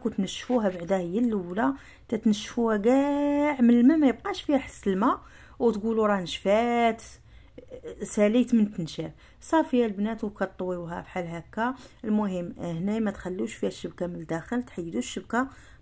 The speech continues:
طويوها بوحدها حيت كتجي مطويه بوحدها وصافي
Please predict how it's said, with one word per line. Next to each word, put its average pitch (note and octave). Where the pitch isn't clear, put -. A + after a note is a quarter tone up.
طويوها F#3
بوحدها F#3
حيت -
كتجي G3
مطويه G3+
بوحدها F#3
وصافي D4+